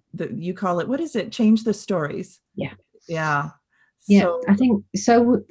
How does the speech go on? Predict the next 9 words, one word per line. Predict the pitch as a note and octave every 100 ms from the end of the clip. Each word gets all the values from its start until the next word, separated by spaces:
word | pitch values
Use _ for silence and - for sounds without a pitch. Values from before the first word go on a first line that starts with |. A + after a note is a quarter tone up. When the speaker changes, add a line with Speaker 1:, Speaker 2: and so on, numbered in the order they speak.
| -
Speaker 2:
one | A3+ C#4
of | D4+
the |
things | C#4+ D4 C4
around | B3 A3+ A3
that | G3 G3+
whole | G#3 G3+
sixth | G3+ - - - - -
sphere, | A#3 B3